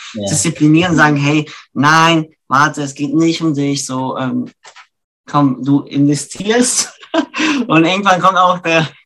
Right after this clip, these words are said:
Speaker 2: ähm, der Zahltag, so, aber
Speaker 1: Ja.
Speaker 2: so dieses, ähm, ja, Investment einfach nicht, nicht, äh, mit so viel Erwartung, die vielleicht der Partner gar nicht wissen kann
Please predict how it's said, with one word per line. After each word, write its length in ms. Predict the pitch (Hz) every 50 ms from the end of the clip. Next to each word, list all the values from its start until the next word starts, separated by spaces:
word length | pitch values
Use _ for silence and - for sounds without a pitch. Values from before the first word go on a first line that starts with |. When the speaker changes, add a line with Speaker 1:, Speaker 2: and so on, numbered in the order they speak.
| - - - - - - 226 180 156
Speaker 2:
ähm, 540 | 180 165 151 147 147 143 139 143 147 147 143 -
der 160 | 147 143 139
Zahltag, 520 | - - 156 175 190 180 170 135 127 120 117
so, 140 | 127 127 123
aber 360 | 127 123 127 127 127 127 - _ _
Speaker 1:
Ja. 200 | - 110 104 98 - - -
Speaker 2:
so 160 | _ - 147 139
dieses, 360 | 147 147 147 139 - - -
ähm, 460 | 139 147 147 143 143 135 131 127 - _ _ _ _ _ _ _ - - - 120
ja, 240 | 120 127 123 123 113
Investment 720 | - 127 135 131 135 139 - - 139 139 135 131 - -
einfach 420 | - 139 135 135 131 127 - 147
nicht, 340 | 147 151 147 - - - -
nicht, 400 | - 139 139 139 - - - _ -
äh, 280 | 127 127 123 123 120 -
mit 280 | - - 127 139 139
so 120 | - 156 147
viel 240 | - - 165 156
Erwartung, 720 | - 135 135 123 135 135 143 147 - 147 131 127 127 143 - - _ _ _ _ _ _ _ _ _ _ _ _ -
die 380 | - 127 - 143 139 139 139 135
vielleicht 380 | - 143 143 143 147 147 - 147
der 60 | 143
Partner 320 | - - 175 175 - 165 147
gar 140 | 160 175 175
nicht 160 | 160 156 160
wissen 240 | 202 - - 165 -
kann 280 | - - - - -